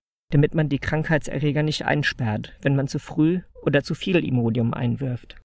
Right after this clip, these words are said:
Gegen die anderen Symptome wie Fieber und Gliederschmerzen hilft eine Paracetamol.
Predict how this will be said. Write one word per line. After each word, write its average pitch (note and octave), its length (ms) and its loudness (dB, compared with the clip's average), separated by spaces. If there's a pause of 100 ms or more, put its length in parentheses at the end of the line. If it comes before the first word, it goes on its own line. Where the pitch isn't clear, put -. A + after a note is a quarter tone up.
(560)
Gegen D#3 180 4
die D3+ 120 0
anderen G3 340 0
Symptome F3+ 580 2
wie C#3+ 100 -2
Fieber F3 540 0
und D3 240 -2
Gliederschmerzen D#3 800 2
hilft D3+ 340 0
eine C3+ 160 2
Paracetamol. B2+ 960 -2